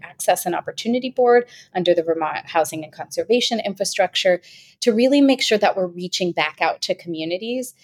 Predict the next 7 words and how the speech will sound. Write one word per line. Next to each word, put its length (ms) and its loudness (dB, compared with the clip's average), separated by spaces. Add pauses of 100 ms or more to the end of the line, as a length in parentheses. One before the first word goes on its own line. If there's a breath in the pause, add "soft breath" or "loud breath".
(220 soft breath)
and 160 4
making 300 0
sure 180 0
they 160 2
feel 220 -2
touched. 600 -12
And 280 2